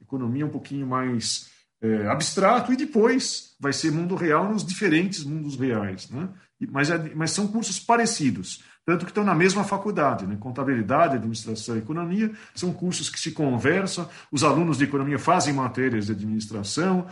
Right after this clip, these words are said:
e os cursos de administração têm matérias de microeconomia, de macroeconomia, porque não dá pra ser um administrador,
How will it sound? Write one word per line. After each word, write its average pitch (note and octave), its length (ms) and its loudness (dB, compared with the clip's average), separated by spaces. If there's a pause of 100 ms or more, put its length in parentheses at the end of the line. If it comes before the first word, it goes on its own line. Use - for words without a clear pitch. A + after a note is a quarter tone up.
(140)
e F3+ 80 -2
os F#3 120 0
cursos F#3 260 0
de F3 80 2
administração D#3+ 720 -2 (220)
têm G3 160 8
matérias D#3+ 480 4
de A#2 100 -4
microeconomia, B2+ 800 0
de G#2+ 120 -2
macroeconomia, B2 680 -2
porque F#3+ 140 -6
não A#3 140 -6
dá E3 120 0
pra E3+ 140 -4
ser - 140 -4
um D3+ 60 -2
administrador, C#3 840 -4